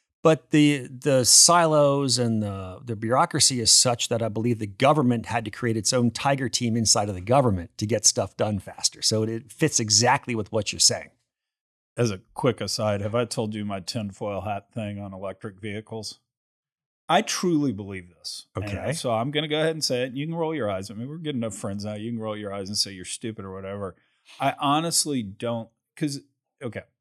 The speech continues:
Speaker 2: if you go to Volvo's website,
Speaker 1: Mm-hmm.
Speaker 2: they did a detailed study on an electric vehicle. What is the carbon footprint of that versus an internal combustion engine?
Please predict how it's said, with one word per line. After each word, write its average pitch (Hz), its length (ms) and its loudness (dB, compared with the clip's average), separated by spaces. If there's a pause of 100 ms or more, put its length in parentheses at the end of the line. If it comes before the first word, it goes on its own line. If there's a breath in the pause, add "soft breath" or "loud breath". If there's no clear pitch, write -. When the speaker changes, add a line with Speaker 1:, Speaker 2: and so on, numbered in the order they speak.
(280)
Speaker 2:
if 131 140 -4
you 143 80 2
go 208 380 0
to 139 360 -6
Volvo's 117 720 -4
website, 92 600 -10 (140)
Speaker 1:
Mm-hmm. 113 180 0 (220)
Speaker 2:
they 147 160 2
did 180 200 -2
a 156 60 -2
detailed 131 520 -2
study 110 520 -2
on 104 600 -8
an 107 160 -10
electric 123 500 -6
vehicle. 117 560 -6
What 123 160 -2
is 131 140 -4
the 135 80 -16
carbon 123 460 -4
footprint 147 540 -4
of 107 120 -8
that 104 380 -4
versus 104 400 -6
an 95 120 -10
internal 113 420 -10
combustion 101 640 -6
engine? 85 380 -14